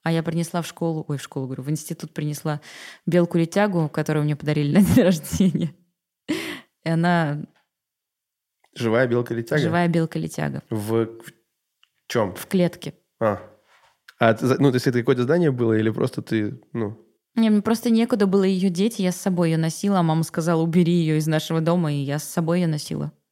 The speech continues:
Speaker 1: Также я носила когда-то крысу в рюкзаке в школу, потому что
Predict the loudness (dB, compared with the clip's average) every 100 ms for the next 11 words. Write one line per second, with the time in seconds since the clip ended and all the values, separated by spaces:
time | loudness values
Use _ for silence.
0 | _ -2 0 -2 0 -2 -2 -4 -4 -6
1 | -6 -4 -2 -2 0 -2 0 0 -2 -2
2 | -4 -6 -10 -20 -18 -4 0 0 -2 -4
3 | -6